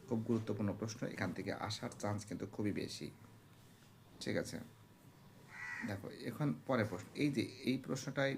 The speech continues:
মানে ঘুরিয়ে ফিরিয়ে একই প্রশ্ন আছে যে থিওডর বেগের ভূমিকা। আমরা জানি যে দ্বিজাতি তত্ত্বের প্রচারে, দ্বিজাতি তত্ত্বের প্রচারে মানে কি? Actually কি বলতো, হিন্দু মুসলমান, হিন্দু মুসলমানদের মধ্যে একটা বিভেদ সৃষ্টি করেছিল। কারণ সৈয়দ আহমেদ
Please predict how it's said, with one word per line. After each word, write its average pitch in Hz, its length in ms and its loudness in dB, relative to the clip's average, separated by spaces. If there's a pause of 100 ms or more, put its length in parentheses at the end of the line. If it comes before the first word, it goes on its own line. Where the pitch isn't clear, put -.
মানে 123 160 6
ঘুরিয়ে 120 320 4
ফিরিয়ে 110 240 6
একই 95 180 2
প্রশ্ন 98 320 -2
আছে 82 280 0 (540)
যে 110 320 4
থিওডর 127 320 6
বেগের 113 300 6 (280)
ভূমিকা। 101 400 4
আমরা 107 200 6
জানি 123 280 6 (520)
যে 104 400 6 (160)
দ্বিজাতি 131 420 2
তত্ত্বের 147 360 -2
প্রচারে, 113 360 2
দ্বিজাতি 135 520 2
তত্ত্বের 135 360 0
প্রচারে 127 320 2
মানে 87 180 2
কি? 107 240 0 (220)
Actually 147 280 -4
কি 143 100 4
বলতো, 135 240 4
হিন্দু 117 340 6
মুসলমান, 107 560 4 (580)
হিন্দু 135 240 10
মুসলমানদের 135 720 6 (600)
মধ্যে 120 160 8
একটা 131 140 6
বিভেদ 135 400 6
সৃষ্টি 113 360 2
করেছিল। 92 400 2
কারণ 131 240 4
সৈয়দ 127 320 4
আহমেদ 113 260 8